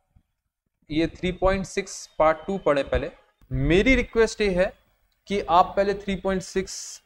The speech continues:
three point seven question ना deal करिए, पहले आप आइए थ्री पॉइंट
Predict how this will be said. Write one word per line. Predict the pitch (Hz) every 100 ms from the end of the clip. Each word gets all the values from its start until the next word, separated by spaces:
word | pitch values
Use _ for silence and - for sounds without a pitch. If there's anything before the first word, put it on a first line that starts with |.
| -
three | 170
point | 170 185 180
seven | 180 175
question | 170 - 170
ना | 165
deal | 170 175
करिए, | 175 175 214
पहले | - _ 151 151 165
आप | 156 151 151
आइए | 143 143 196 - _ _ _ _ - _ _ _
थ्री | - 180
पॉइंट | 180 160 175